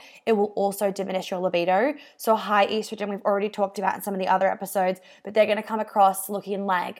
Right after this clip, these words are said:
um, acne, weight gain, um, you know, really bad P M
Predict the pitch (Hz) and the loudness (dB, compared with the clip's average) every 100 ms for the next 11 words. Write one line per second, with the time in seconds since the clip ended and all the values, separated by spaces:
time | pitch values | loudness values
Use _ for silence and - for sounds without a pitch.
0 | - 190 180 185 185 - - - _ 240 | -4 -2 0 -2 -6 -12 -20 -20 _ 0
1 | 247 247 247 233 233 208 208 208 - 208 | 2 0 0 0 0 4 4 4 0 0
2 | 202 202 196 196 202 196 185 190 185 180 | 0 -2 -4 -4 -2 0 0 -2 -4 -8
3 | 208 _ _ 220 208 196 196 202 220 220 | -12 _ _ -6 -2 0 0 4 6 8
4 | 208 196 - 202 185 | 6 4 -4 -2 -2